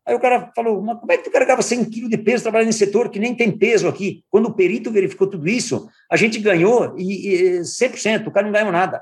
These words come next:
entendeu? Então, muitas coisas, a gente fazia proposta de acordo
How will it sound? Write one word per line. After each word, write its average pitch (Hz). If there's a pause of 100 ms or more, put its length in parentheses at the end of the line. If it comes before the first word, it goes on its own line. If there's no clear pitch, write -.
(500)
entendeu? 156 (160)
Então, 247
muitas 214
coisas, 175 (180)
a 151
gente 196 (100)
fazia 175
proposta 180
de 143
acordo 175